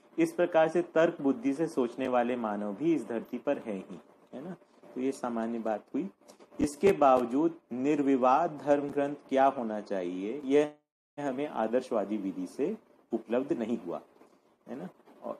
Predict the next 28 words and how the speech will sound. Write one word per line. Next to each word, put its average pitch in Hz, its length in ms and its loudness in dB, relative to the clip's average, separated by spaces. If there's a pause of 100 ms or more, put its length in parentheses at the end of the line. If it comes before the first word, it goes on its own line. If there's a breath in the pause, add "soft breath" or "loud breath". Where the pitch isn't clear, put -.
निर्विवाद 147 760 4
धर्म 151 280 0
ग्रंथ 151 200 2 (140)
क्या 147 160 4
होना 139 360 0
चाहिए, 113 460 -2
ये 131 220 0
हमको 127 340 -6
आदर्शवादी 110 880 -2
विधि 101 320 -4
से 117 440 -4
उपलब्ध 107 480 -6
नहीं 98 400 -6
हुआ। 82 140 -8 (840)
ठीक 247 180 -8
है, 175 160 -4 (360)
तो 139 60 -2
सभी 147 380 0
लोग 170 220 4
अपने 160 380 0
अपने 165 380 2
धर्म 135 280 0
को 190 300 0 (160)
बड़ा 131 240 4
करके 135 360 -2
बताते 117 480 -2
ही 143 240 2
रहे। 113 520 -6